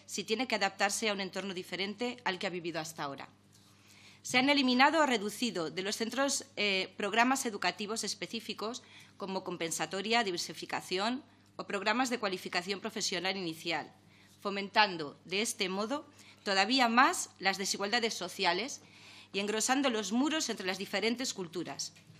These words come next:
lo cual afecta directamente, por otra parte, al desarrollo emocional y del aprendizaje de cada persona, de todas las personas, las que proceden de otros lugares y las que nacieron aquí. Claro que es importante agilizar la homologación y la convalidación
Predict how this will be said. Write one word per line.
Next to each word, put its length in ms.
lo 100
cual 160
afecta 460
directamente, 640
por 160
otra 240
parte, 340
al 100
desarrollo 680
emocional 680
y 80
del 100
aprendizaje 500
de 140
cada 240
persona, 480
de 180
todas 500
las 200
personas, 680
las 200
que 100
proceden 460
de 80
otros 220
lugares 360
y 80
las 160
que 120
nacieron 400
aquí. 260
Claro 320
que 80
es 140
importante 480
agilizar 560
la 100
homologación 800
y 80
la 120
convalidación 840